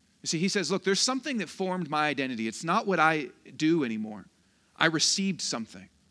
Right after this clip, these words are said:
And the way in which I received that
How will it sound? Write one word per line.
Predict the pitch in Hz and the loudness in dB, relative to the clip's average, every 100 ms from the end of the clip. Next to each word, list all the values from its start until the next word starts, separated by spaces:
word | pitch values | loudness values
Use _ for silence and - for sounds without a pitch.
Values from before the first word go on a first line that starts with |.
| _ - - | _ -14 -4
And | 165 | 2
the | 160 | 2
way | 139 170 254 262 | 4 6 6 4
in | 202 | 2
which | 196 - | 2 4
I | 196 185 | 4 4
received | 175 165 147 - - 214 208 175 139 135 | 2 -2 0 2 4 4 4 2 -2 -4
that | 135 110 | -2 -2